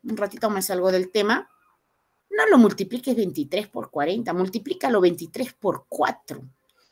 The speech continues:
Cuatro por tres es doce, va uno, cuatro por dos es ocho y uno nueve. ¿Te olvidaste del cero? No me olvidé del cero. Eso lo pongo al resultado directamente. Entonces, nos olvidamos del cero un ratito,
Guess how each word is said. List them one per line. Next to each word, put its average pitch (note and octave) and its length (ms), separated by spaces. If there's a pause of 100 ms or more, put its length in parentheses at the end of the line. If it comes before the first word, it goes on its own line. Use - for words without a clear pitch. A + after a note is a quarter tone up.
(140)
Cuatro D#4+ 280
por A3 200
tres D4 220
es A#3 140
doce, B3 340
va G3+ 180
uno, C#4 320
cuatro A#3 300
por G3+ 160
dos A3+ 200
es B3 160
ocho C#4 300
y A#3 140
uno A3+ 200
nueve. C#3+ 460 (360)
¿Te F#4 100
olvidaste F4 560
del D4+ 180
cero? F#3 380
No F#3+ 200
me F#3+ 140
olvidé G3 360
del C#3+ 200
cero. A2 440 (400)
Eso G#3 220
lo F#3+ 160
pongo C4 240
al F3+ 80
resultado C#3+ 600
directamente. B2 960 (1040)
Entonces, C#4+ 600 (220)
nos C#4 200
olvidamos D4 480
del F3 140
cero A#3+ 320
un B3 180
ratito, G#3 800